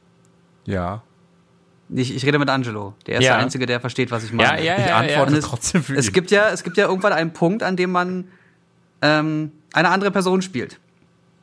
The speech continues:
Speaker 3: Ja.
Speaker 2: Ja?
Speaker 1: Hä, das ist aber schon relativ früh.
Speaker 3: Find ich fanta-, mm,
Speaker 2: Nee,
Speaker 3: ja.
Speaker 2: du weißt nicht, was ich meine. Ich rede
Speaker 3: Ja,
Speaker 2: nicht
Speaker 3: genau.
Speaker 2: mit dir.
Speaker 3: Ja.
Speaker 2: So,
Speaker 1: Ich
Speaker 2: und,
Speaker 1: versuch einfach nur
Speaker 2: äh,
Speaker 1: mitzusprechen.
Speaker 2: ich verstehe
Speaker 1: Wir nehmen
Speaker 2: noch nicht so
Speaker 1: Podcast
Speaker 2: ganz, also
Speaker 1: auf.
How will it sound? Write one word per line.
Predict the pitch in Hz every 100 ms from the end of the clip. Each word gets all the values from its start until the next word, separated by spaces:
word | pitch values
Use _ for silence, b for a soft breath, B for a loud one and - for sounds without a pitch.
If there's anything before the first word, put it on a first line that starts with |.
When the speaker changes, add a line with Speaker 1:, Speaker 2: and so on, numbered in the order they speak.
| _ _ -
Speaker 3:
Ja. | 110 92 _ _ _ _ _ _ - - _
Speaker 2:
Ja? | - 117 147 285 -
Speaker 1:
Hä, | -
das | 101
ist | 117 120
aber | 104
schon | 95 107
relativ | 92 95 - 85
früh. | - - 95 73 - _ _
Speaker 3:
Find | - 135
ich | 123
fanta-, | 113 - -
mm, | 156 175 185 202 208 151
Speaker 2:
Nee, |
Speaker 3:
ja. | 139 139
Speaker 2:
du | 214 185
weißt | 196 247 247
nicht, | 240
was | 240 233
ich | -
meine. | 262 262 143
Ich | 131 -
rede | 247
Speaker 3:
Ja, | 143
Speaker 2:
nicht | 147
Speaker 3:
genau. | 95
Speaker 2:
mit | 90
dir. | 277 127 - _ _ b b
Speaker 3:
Ja. | - 123 - _ -
Speaker 2:
So, | 143 123 113 B
Speaker 1:
Ich | -
Speaker 2:
und, | 151 160
Speaker 1:
versuch | 107 104 139
einfach | 110 113
nur | 110
Speaker 2:
äh, | 151
Speaker 1:
mitzusprechen. | 156 151 123 - - 180
Speaker 2:
ich |
verstehe | - 170 87 87 92
Speaker 1:
Wir | 190 254
nehmen | 269
Speaker 2:
noch | 247 240
nicht | 220 254
so | 233 196
Speaker 1:
Podcast | -
Speaker 2:
ganz, | 151 233
also | 156
Speaker 1:
auf. | 156